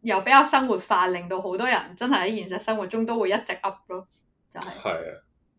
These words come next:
Speaker 2: 咩例如咩傻強嗰啲咩，咩揼骨條女靚唔靚嗰啲咁嘅。
Speaker 1: 係啊。
Speaker 2: <laughs> 即係我真係點樣，點樣可以度到啲咁嘅對白出嚟咧？其實。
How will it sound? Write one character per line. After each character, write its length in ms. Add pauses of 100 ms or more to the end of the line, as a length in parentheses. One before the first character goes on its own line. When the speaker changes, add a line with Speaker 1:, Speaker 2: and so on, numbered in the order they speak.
(200)
Speaker 2:
咩 260
例 80
如 180
咩 120
傻 160
強 100
嗰 280
啲 120
咩， 260 (640)
咩 160
揼 220
骨 180
條 160
女 140
靚 380
唔 20
靚 420
嗰 100
啲 120
咁 180
嘅。 200 (280)
Speaker 1:
係 220
啊。 80 (180)
Speaker 2:
<laughs> 560
即 140
係 220 (100)
我 80
真 120
係 100 (240)
點 120
樣， 180
點 120
樣 80
可 120
以 40
度 60
到 220
啲 140
咁 140
嘅 100
對 200
白 180
出 140
嚟 140
咧？ 280
其 80
實。 40